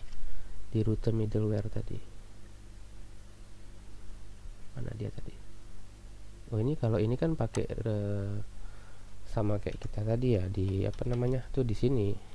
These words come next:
Dia tambahkan backslash. Coba. Oke, sip.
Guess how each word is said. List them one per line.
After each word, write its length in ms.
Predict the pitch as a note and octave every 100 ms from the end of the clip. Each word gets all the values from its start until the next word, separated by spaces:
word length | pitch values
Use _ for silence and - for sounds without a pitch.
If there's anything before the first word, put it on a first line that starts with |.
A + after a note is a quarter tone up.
| - - - - - - - - - - - - -
Dia 140 | G#2+ G#2
tambahkan 500 | G2+ G2+ G#2+ D3 B2
backslash. 720 | G2+ - - F#2+ - - - - - - - - - - - - - - -
Coba. 260 | - - - - - - - - - - - - - - - - - - - - - - - - - - - D#3
Oke, 240 | - C#3+
sip. 220 | - C#3+